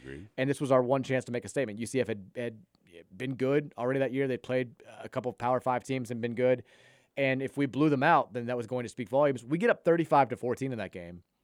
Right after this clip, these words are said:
Speaker 2: James Quick returns a block punt for a touchdown. That's as loud as I've, I've heard Cardinal Stadium, besides maybe the Mario Urrutia catch against Miami. They had the red pom-poms out. People are going nuts. And we're thinking, like, "This is great."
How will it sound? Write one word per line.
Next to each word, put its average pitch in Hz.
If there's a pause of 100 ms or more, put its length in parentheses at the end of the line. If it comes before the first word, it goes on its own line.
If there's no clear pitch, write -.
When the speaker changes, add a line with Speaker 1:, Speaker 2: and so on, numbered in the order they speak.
(200)
Speaker 2:
James 131
Quick 135
returns 131
a 123
block 123
punt 123
for 120
a -
touchdown. 104 (240)
That's 160
as 139
loud 127
as 113
I've, 113
I've 117
heard 113
Cardinal 113
Stadium, 92
besides 123
maybe 127
the 117
Mario 117
Urrutia 107
catch -
against 101
Miami. 95 (320)
They 120
had 120
the 117
red 117
pom-poms 151
out. 147
People 120
are 113
going 110
nuts. 127
And 131
we're 143
thinking, 143
like, 120
"This 135
is 101
great." 127